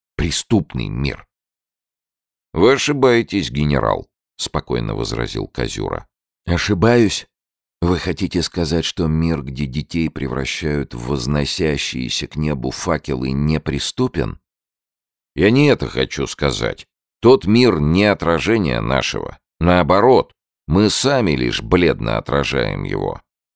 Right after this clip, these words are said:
ибо он главный в главном потоке времени. Он единственный оригинал, а мы — объединенная его копия во временной боковушке.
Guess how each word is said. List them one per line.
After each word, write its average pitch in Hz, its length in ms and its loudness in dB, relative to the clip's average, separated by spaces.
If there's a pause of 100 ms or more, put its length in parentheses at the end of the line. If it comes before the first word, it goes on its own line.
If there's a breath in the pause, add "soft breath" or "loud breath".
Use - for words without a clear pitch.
(160)
ибо 76 220 2
он 95 480 6
главный 73 680 2
в 50 120 -16
главном 57 500 2
потоке 67 520 -2
времени. 50 680 -4 (480)
Он 98 220 4
единственный 104 1080 0
оригинал, 95 600 2
а 62 80 4
мы — 107 300 4
объединенная 82 760 0
его 73 400 2
копия 58 600 0
во 65 180 0
временной 69 600 0
боковушке. 58 920 -2